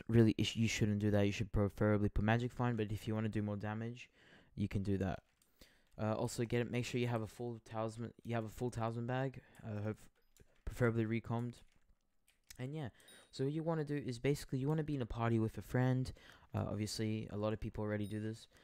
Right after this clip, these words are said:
A lot of people actually go to Sven Pond. So if you go to Sven Pond, which is, you do slash hub, you go towards over here. See where this balloon is? You go here.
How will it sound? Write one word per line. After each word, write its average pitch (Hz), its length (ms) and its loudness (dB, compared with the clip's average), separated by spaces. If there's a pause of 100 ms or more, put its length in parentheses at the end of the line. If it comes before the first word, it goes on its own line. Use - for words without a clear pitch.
(280)
A - 20 -2
lot 196 80 4
of 208 80 2
people 175 300 2
actually 143 300 6
go 147 100 10
to - 120 0
Sven 214 380 0
Pond. 95 320 -4
So - 160 -8
if 120 140 -4
you 139 80 -2
go 151 100 0
to 147 100 -2
Sven 143 320 -6
Pond, 107 440 -10
which - 200 -12
is, 95 200 -12 (760)
you - 80 -10
do 110 140 -6
slash - 280 -4
hub, 135 220 0 (380)
you 110 100 -8
go 120 120 0
towards 120 400 -6
over 113 140 -4
here. 123 320 -10 (1080)
See - 140 -8
where 117 100 0
this 113 120 -2
balloon 113 280 -4
is? 135 160 -8
You 107 80 -8
go 110 80 -2
here. 113 220 -8